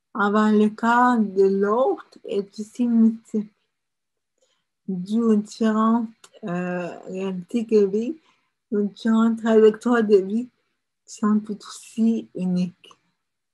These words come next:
Euh, il faut pas oublier aussi que,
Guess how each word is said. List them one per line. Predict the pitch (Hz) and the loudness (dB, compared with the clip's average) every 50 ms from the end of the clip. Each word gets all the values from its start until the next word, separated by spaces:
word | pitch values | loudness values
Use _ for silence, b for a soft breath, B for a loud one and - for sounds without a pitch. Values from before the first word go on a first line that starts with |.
| _ _ _ _ _ _ _ _ _ _ _ _ - - _ _ _ _ _ _ _ _ _ _ _ - | _ _ _ _ _ _ _ _ _ _ _ _ -20 -20 _ _ _ _ _ _ _ _ _ _ _ -8
Euh, | - 175 180 180 175 170 - - _ _ _ _ _ - | -4 -2 0 0 -2 -2 -4 -8 _ _ _ _ _ -12
il | 208 208 | -12 -12
faut | - 196 | -12 -14
pas | 190 - - 247 | -6 0 2 2
oublier | 247 240 214 214 240 240 247 269 269 269 254 233 | 2 2 2 0 0 2 0 0 2 0 0 0
aussi | 226 220 226 - - - - - 254 254 247 - | 0 -2 -6 -10 -16 -14 -4 -2 -2 -2 -2 -2
que, | - - 240 240 247 | -2 0 0 2 0